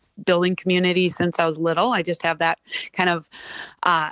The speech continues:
outgoing personality, I guess. Um, and my company, Hashtag Social School for E D U, uh, was started back in two thousand fourteen.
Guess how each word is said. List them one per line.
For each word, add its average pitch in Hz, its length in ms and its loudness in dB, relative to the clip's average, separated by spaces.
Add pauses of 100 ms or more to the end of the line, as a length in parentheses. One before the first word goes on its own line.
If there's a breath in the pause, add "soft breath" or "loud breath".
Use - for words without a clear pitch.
(420)
outgoing 214 540 2
personality, 180 840 0
I 190 200 -2
guess. 170 420 0 (100)
Um, 170 420 2
and 185 240 2
my 196 120 2
company, 277 500 0
Hashtag 220 400 0
Social 202 320 0
School 196 240 0
for - 220 -2
E 185 100 -2
D 180 100 2
U, 175 440 0 (360 loud breath)
uh, 123 140 0
was 185 180 0
started 180 360 0
back 170 180 -4
in 175 120 -2
two 190 140 -2
thousand 175 380 0
fourteen. 185 640 0